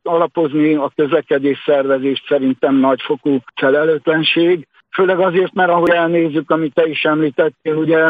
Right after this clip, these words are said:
olyan sávokat zárnak le, amit amúgy a közlekedés használhatna. Ott van például a Balcsi Zsilinszky út,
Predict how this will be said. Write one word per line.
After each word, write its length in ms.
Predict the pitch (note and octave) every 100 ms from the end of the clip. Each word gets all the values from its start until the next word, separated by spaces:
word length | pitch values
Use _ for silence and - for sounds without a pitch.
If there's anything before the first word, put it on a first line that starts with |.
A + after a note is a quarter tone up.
| E3+
olyan 340 | C4+ E3 D#3 C#3+
sávokat 580 | - D3 C#3+ C3+ C#3 A#2+
zárnak 460 | C3+ C3+ C#3 B2+
le, 240 | C3+ C#3 G#3+
amit 520 | F3 C#3 C3+ B2 -
amúgy 380 | - C#3 C#3 C3+
a 80 | C#3
közlekedés 680 | - B2+ B2+ - B2 A#2+ A#2
használhatna. 840 | B2+ A#2+ - A2+ A2+ A#2+ - A2+ - -
Ott 180 | E3 E3+
van 160 | D3
például 300 | E3+ C#3 C#3
a 40 | B2+
Balcsi 380 | C3+ C3+ D3
Zsilinszky 500 | B2+ C#3 C#3 C3+ -
út, 240 | D3 D#3